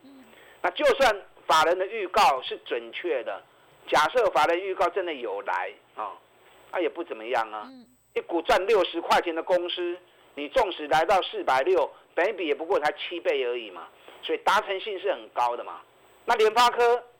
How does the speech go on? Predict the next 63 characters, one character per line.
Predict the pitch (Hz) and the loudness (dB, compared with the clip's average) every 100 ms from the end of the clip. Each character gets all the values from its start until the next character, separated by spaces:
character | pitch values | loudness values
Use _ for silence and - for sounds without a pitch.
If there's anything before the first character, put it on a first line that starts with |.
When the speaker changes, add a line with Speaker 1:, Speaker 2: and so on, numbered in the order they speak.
| _ | _
Speaker 2:
六 | 208 254 226 | -2 2 4
月 | 240 202 | 4 2
营 | 180 | 2
收 | 214 202 202 | 2 2 2
也 | 147 135 | -4 -4
创 | - 175 | -4 -2
下 | 190 175 | -2 -2
历 | 165 | -6
史 | 120 | -10
新 | 107 127 120 | -14 -12 -6
高， | 123 120 - _ | -4 -4 -12 _
大 | - 208 | 0 2
家 | |
都 | 214 208 | 2 2
说 | 214 | 0
电 | 226 190 | 0 0
脑 | 135 | 0
不 | 131 175 | -2 -4
好， | 135 95 82 _ _ _ _ _ _ - | -6 -6 -8 _ _ _ _ _ _ -8
啊， | 208 | 0
为 | 220 | 2
什 | 185 | 0
么 | |
电 | 175 202 | 0 2
脑 | 139 | 2
不 | 190 | 0
好？ | 156 131 101 - _ _ - | 2 2 0 -8 _ _ -4
联 | 151 | 2
发 | 190 196 | 4 4
科 | 196 | 4
业 | 185 | 2
绩 | 160 | 0
会 | 170 160 | -2 -2
创 | 160 143 | -4 -8
历 | 117 | -12
史 | - | -14
新 | 107 | -12
高， | 92 92 - _ _ _ _ _ | -10 -12 -14 _ _ _ _ _
而 | 214 | 0
且 | 226 175 | 2 2
接 | 226 214 | 0 2
下 | 214 | 4
来 | 175 | 6
又 | 202 | 4
有 | 156 | 2
四 | 220 | -2
十 | 180 | 0
二 | 180 | 0
块 | 165 165 | 2 -2
钱 | 147 | -2
的 | 139 | -8
现 | 160 | -10
金 | 135 147 | -8 -4
要 | 139 | -4
配， | 127 131 110 - _ _ - | -4 -10 -12 -14 _ _ -10
怎 | 165 | -6
么 | 185 | 0
配？ | 233 185 - _ _ _ _ _ | 0 0 -4 _ _ _ _ _
起 | 247 | 0
码 | 220 | 2
高 | 247 240 | 4 4
给 | 185 | 4
他 | 202 | 2